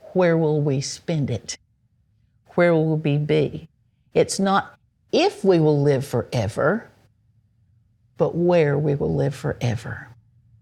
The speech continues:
That's something we need to think about. And considering the resurrection body gives us a good reason to think about that. The Bible makes it clear. Second Corinthians chapter five, verses six through eight.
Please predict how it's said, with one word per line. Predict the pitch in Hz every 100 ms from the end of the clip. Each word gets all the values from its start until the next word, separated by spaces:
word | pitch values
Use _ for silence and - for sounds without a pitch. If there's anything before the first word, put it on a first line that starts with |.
| _ _ _ _ - _ _
That's | - -
something | 254 254 247 214
we | 196
need | 185 170
to | 156
think | 165 143 -
about. | - - - -
And | 151
considering | 156 151 - 233 269 254
the | 233
resurrection | 208 208 196 185 170 - 170
body | 170 165 165
gives | 165 196
us | 180 -
a |
good | 170 180 165
reason | 170 175 156 123
to | 156
think | - 185 -
about | 151 156 -
that. | 156 - - - - -
The | 175
Bible | 160 156 165 226 294
makes | 247 233 233
it | 247 233
clear. | - - 170 147 - - - - - - - - - - - -
Second | - - 196 202 240
Corinthians | 247 233 233 226 214
chapter | - 208 202 202
five, | 196 180 175
verses | 180 175 - 165
six | - 165 -
through | - 160 160
eight. | -